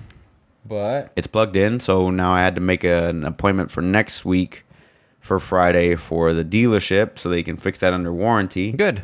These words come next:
Speaker 1: Okay.
Speaker 2: 'Cause nothing actually hit the fog light, you know. It was, it hit me on the door, not the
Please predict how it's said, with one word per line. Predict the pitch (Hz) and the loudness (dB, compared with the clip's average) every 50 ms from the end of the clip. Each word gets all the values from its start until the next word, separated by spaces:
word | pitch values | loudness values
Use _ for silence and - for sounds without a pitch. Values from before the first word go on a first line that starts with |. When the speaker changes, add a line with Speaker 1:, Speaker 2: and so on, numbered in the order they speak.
| - | -8
Speaker 1:
Okay. | - 139 - 110 110 139 147 - - - _ _ _ _ _ | -8 -2 -2 0 0 -2 -4 -8 -14 -20 _ _ _ _ _
Speaker 2:
'Cause | - 123 107 | -2 0 0
nothing | 123 135 135 143 123 117 | 2 0 0 0 2 2
actually | 113 107 - 98 87 | 0 0 0 -2 0
hit | 85 107 107 - - _ _ _ _ | 2 2 0 0 -2 _ _ _ _
the | - - | -14 -8
fog | - 82 87 85 - - | -2 0 0 0 0 -2
light, | - 65 69 62 50 - | -6 -6 -6 -6 -8 -8
you | - 78 | -8 -8
know. | 78 78 76 76 | -6 -6 -6 -6
It | 76 | -8
was, | 78 78 - - - - - - - - - - - _ - | -10 -12 -14 -16 -16 -18 -20 -20 -20 -20 -20 -20 -20 _ -4
it | - 87 90 | -2 0 2
hit | 95 82 | 2 2
me | 90 92 87 | 0 0 -2
on | 82 80 | -2 -2
the | 80 | -4
door, | 85 78 92 90 87 82 78 78 | -2 2 2 2 2 2 0 -2
not | 78 78 76 - - | -2 -4 -6 -6 -8
the | 78 | -10